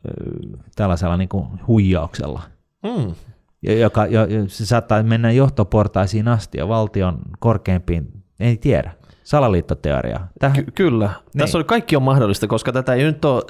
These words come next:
Speaker 2: tarpeeksi tutkittu Suomessa <laughs> sitten.
Speaker 1: Niin, no mut kun Suomi on tosiaankin se ainoa maa, mihin tässä ei tartuta, niin kyllähän se nyt niinku, en tiedä sitten, onko tää niinku joku versio tästä s-,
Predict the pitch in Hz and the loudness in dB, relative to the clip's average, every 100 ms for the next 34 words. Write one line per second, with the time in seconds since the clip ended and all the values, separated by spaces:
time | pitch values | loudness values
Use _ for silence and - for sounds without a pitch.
0 | - 151 143 113 120 - 143 - 104 95 | -2 -2 0 0 0 2 2 4 0 0
1 | - - - 101 - - _ - 180 160 | -4 -8 -8 -12 -14 -18 _ -4 0 2
2 | 143 160 - 131 151 139 95 113 135 123 | 2 0 0 0 2 2 2 0 0 0
3 | 135 123 123 131 135 131 120 123 123 120 | 0 0 0 2 2 2 2 2 2 2
4 | 117 127 117 127 120 127 104 92 - 69 | 2 2 0 0 0 2 0 0 -2 -2
5 | 92 98 101 107 90 107 110 117 113 110 | 0 -2 0 0 2 2 0 -2 -2 0
6 | 104 - - - 104 - 113 101 120 107 | -2 -4 -12 -8 -8 -4 -2 2 2 2
7 | 101 110 101 95 - 107 107 110 110 101 | 0 0 0 -2 0 0 0 2 2 2
8 | 107 110 98 92 87 87 87 82 | 2 2 2 0 0 0 -2 -2